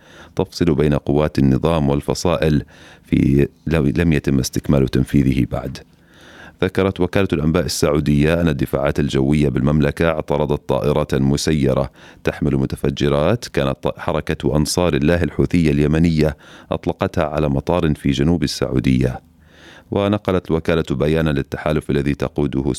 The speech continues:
المملكة لقتال الحوثيين في اليمن، قال إن الطائرة كانت تستهدف مطاراً في جازان قرب الحدود مع اليمن.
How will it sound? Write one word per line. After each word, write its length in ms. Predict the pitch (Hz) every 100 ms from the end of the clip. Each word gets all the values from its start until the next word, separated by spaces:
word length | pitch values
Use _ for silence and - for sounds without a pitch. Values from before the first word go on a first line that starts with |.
| -
المملكة 480 | 73 80 71 - 65
لقتال 420 | 65 - - 76
الحوثيين 580 | 71 - 69 67 73 69
في 100 | 71
اليمن، 440 | 78 90 82 78 - - - - -
قال 160 | 76
إن 120 | 64 65
الطائرة 460 | - 71 80 78
كانت 460 | - 67 78 73 71
تستهدف 600 | - - - 87 78 -
مطاراً 580 | 69 71 - 82 80 80
في 220 | - 73
جازان 640 | 67 71 67 78 82 117 123 - - - -
قرب 220 | 85 73
الحدود 480 | 71 78 80 92 73
مع 140 | 69
اليمن. 540 | 69 69 90 82 65